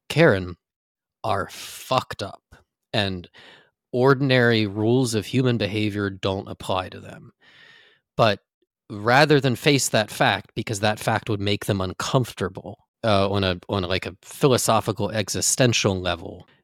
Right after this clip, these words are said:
they make themselves vulnerable to certain tactics of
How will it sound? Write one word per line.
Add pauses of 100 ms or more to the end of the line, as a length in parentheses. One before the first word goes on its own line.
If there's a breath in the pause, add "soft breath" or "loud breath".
(140)
they (460 soft breath)
make
themselves
vulnerable
to
certain
tactics
of